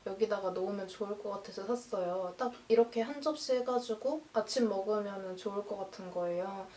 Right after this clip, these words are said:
어, 과일 먹거나 이럴 때도 두 종류니까 되게 유용할 것 같아서 샀어요.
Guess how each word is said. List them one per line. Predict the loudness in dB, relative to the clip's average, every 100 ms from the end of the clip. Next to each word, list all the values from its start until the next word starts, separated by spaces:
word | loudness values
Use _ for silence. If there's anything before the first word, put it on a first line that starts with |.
| -18 -16 -6
어, | -4 -2
과일 | 6 10 12 10
먹거나 | 4 4 2 4 0
이럴 | 2 0 0
때도 | -2 -2 -4 -4
두 | -6 6
종류니까 | 6 6 0 -4 -6 -4 -2 -2 -2 -6
되게 | -6 -6 -4
유용할 | 2 6 8 6 2
것 | -4
같아서 | -4 -8 -6
샀어요. | -6 -4 -4 -4 -4